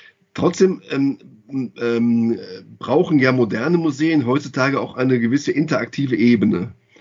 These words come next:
wo also dieses Publikum mitmachen kann und was, äh, mit einbezogen wird.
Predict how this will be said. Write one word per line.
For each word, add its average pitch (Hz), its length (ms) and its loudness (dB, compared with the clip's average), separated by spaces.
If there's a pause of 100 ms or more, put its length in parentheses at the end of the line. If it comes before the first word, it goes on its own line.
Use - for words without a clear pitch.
(240)
wo 117 120 -2
also 117 260 2
dieses 113 320 -4
Publikum 131 500 2
mitmachen 113 540 0
kann 98 340 -4
und 98 200 -6
was, - 380 -10
äh, 92 40 -12
mit 85 580 -2
einbezogen 110 600 0
wird. 98 180 -8